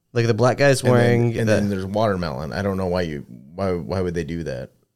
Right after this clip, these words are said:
Speaker 1: I thought that's what they liked.
Speaker 2: I mean, that, that's clearly a Shopify thing.
Speaker 1: Mm-hmm.
Speaker 2: That's something they put in there.
Speaker 1: I
Speaker 2: Well
Speaker 1: just put stuff that I thought they would like. I thought that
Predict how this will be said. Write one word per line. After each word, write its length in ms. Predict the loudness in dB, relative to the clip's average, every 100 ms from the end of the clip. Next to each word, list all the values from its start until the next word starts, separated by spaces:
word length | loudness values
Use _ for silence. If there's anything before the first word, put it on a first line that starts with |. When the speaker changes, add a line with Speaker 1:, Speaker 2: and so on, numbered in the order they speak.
| _ _ -14
Speaker 1:
I 40 |
thought 160 | -4 0
that's 180 | 0 -2
what 80 |
they 80 | -2
liked. 360 | 0 -2 -4 -14 _ _ _ _ _ _ -12 -8
Speaker 2:
I 80 | -6
mean, 140 | -4
that, 180 | -6 -4
that's 200 | -4 -4
clearly 420 | 0 2 4 4
a 40 | 2
Shopify 960 | 2 2 2 -2 0 0 0 -2 -4 -8
thing. 380 | -4 -4 -4 -12 _ 2
Speaker 1:
Mm-hmm. 300 | 4 6 2 _ _ _ _ _ _ _ _ _ _
Speaker 2:
That's 220 | -8 -6
something 260 | -4 -2 -2
they 320 | 0 0 -2
put 280 | -6 -4 -2
in 160 | -2 -4
there. 320 | -8 -10 -14 _ _ _ _ _ _ _ _ -4
Speaker 1:
I 40 | 0
Speaker 2:
Well 80 |
Speaker 1:
just 120 | 0 2
put 120 | 0
stuff 220 | 2 2
that 160 | 0 2
I 20 |
thought 160 | 2
they 80 | 2
would 100 | 2
like. 300 | 0 -2 -2
I 60 | 0
thought 160 | 2 2
that 220 | -4